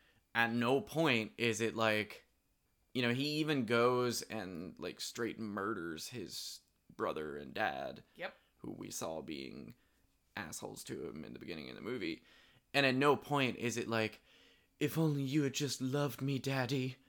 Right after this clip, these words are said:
Speaker 1: You know what I mean? Like, it's
Speaker 2: No.
Speaker 1: literally just like, "Hey, fools, I got power now. Get the F out," you
Speaker 2: Don't
Speaker 1: know?
Speaker 2: you
Speaker 1: <laughs>
Speaker 2: wish
Speaker 1: Like
Speaker 2: you think you have power, but you don't. I do.
Speaker 1: Yeah, yeah. And I think that's really cool. Like, I think a good villain doesn't necessarily, like, I think sympathetic villains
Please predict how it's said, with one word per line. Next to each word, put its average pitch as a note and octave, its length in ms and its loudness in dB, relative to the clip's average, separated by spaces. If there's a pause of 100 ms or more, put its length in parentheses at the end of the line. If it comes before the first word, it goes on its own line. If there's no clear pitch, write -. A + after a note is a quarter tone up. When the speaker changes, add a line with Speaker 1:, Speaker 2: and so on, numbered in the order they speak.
(140)
Speaker 1:
You D3 120 8
know C#3+ 120 10
what C3+ 100 8
I - 20 6
mean? C#3 160 6
Like, C3 200 8
it's D3 260 6
Speaker 2:
No. D3+ 60 6
Speaker 1:
literally D3+ 340 10
just C3 180 4
like, B2 180 6
"Hey, A#2+ 480 6
fools, C3 420 4 (100)
I C#3+ 80 6
got C3 180 8
power C#3+ 300 8
now. A2+ 320 2 (300)
Get A#2 120 -10
the - 160 -4
F C#3 200 2
out," C3+ 260 4
you C#3 140 6
Speaker 2:
Don't C3+ 300 8
Speaker 1:
know? A#3 80 12
Speaker 2:
you A3+ 60 12
Speaker 1:
<laughs> - 20 12
Speaker 2:
wish F3+ 100 8
Speaker 1:
Like A3+ 480 8
Speaker 2:
you C4 160 0
think D#4 280 2
you C4+ 100 -10
have A#3+ 220 -4
power, G3+ 300 2
but G3 220 -10
you E3+ 60 -12
don't. G#3 240 0 (160)
I G3 180 6
do. D3 280 -6
Speaker 1:
Yeah, G3 240 12 (300)
yeah. C3+ 360 -2
And D3 340 2 (320)
I C3 80 2
think D#3 180 0
that's C#3+ 180 2
really D3+ 200 2
cool. D#3 320 4
Like, A#2 180 4
I A#2+ 140 2
think B2 180 -2
a A#2+ 60 0
good A#2+ 260 2
villain A2+ 580 2 (360)
doesn't E3 260 -2
necessarily, C#3 600 4
like, C3+ 200 2
I E3+ 80 2
think F3+ 200 2
sympathetic E3 680 2
villains B2+ 580 2